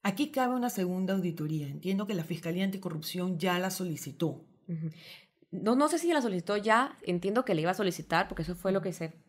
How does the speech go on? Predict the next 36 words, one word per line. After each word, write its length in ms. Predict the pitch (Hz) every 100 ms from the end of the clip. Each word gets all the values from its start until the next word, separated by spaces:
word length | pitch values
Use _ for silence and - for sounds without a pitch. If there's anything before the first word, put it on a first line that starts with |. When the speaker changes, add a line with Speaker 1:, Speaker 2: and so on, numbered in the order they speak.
| -
Speaker 2:
se 240 | - 165
dijo 200 | 160 165
públicamente, 760 | 180 185 202 165 160 165 220 254 - - - - -
este, 320 | - 180 - 196
pero 180 | 190
sí 160 | 185 202
los 100 | 240
expertos 460 | 208 - 208 226 214
han 300 | 196 202 196
indicado 560 | 208 196 185 180 196
que 80 | 196
el 100 | 180
caso, 460 | 175 170 208 214 - -
o 80 | -
sea, 100 | 175
la 240 | 170 165 170
investigación 680 | 170 170 165 - 202 208 196
no 220 | 196 196
debería 320 | 226 175 190
cerrarse, 800 | 185 165 175 175 165 - 175 226 - - _
que 120 | 185
puede 200 | 180 180
pedirse 220 | 202 175 185
una 80 |
auditoría 580 | 190 180 165 175 180 180 - - -
más 140 | - 180
especializada, 920 | 180 196 170 165 190 170 170 233 - - - - -
eh, 400 | 160 156 160 -
con, 260 | 175 170 -
con 180 | 185 175
hallazgos 680 | 175 180 185 185 175 190
más, 240 | 196 160 -
más 160 | 160
conclu-, 340 | 156 180 202 185
más 180 | 185
contundente, 840 | - 214 208 196 202 196 175 185 220